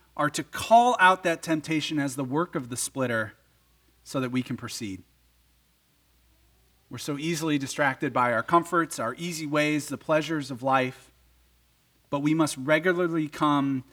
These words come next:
to our senses and ask, "Is this the way of sacrifice?" And if it's not, then we must oppose the splitter's work and fix our eyes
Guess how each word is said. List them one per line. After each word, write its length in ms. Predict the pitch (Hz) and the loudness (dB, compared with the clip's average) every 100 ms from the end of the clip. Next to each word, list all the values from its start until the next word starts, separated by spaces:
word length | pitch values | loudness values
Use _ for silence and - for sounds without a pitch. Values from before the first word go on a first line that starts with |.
| _ - | _ -8
to 140 | 143 | -4
our 100 | 123 | -4
senses 460 | - 135 127 135 123 | -4 -4 -6 -8 -8
and 120 | 123 | -8
ask, 440 | 127 120 110 - _ _ _ _ | -4 -4 -6 -12 _ _ _ _
"Is 320 | 143 180 147 | -2 -2 -2
this 240 | 147 143 - | -4 -4 -4
the 100 | 143 | -4
way 160 | 127 | -4
of 80 | 117 | -4
sacrifice?" 720 | - 104 101 - - 92 90 | -6 -10 -10 -16 -18 -18 -14
And 100 | - | -8
if 120 | 131 139 | -8 -8
it's 160 | - | -4
not, 440 | 156 175 156 139 - - _ | 4 4 4 0 -10 -20 _
then 160 | 143 | 0
we 80 | 143 | 2
must 300 | 143 147 - | 2 -2 -6
oppose 680 | 147 - 180 190 180 156 127 | -14 -8 -2 0 2 0 -4
the 100 | 131 | -10
splitter's 520 | - - 151 147 120 | -12 -6 -6 -4 -8
work 440 | 117 123 120 - - _ _ - | -8 -4 -4 -8 -20 _ _ -10
and 140 | 131 | -10
fix 380 | - - 151 - | -10 -10 -8 0
our 160 | 160 139 | 2 4
eyes 500 | 110 104 107 - | 2 -2 -6 -12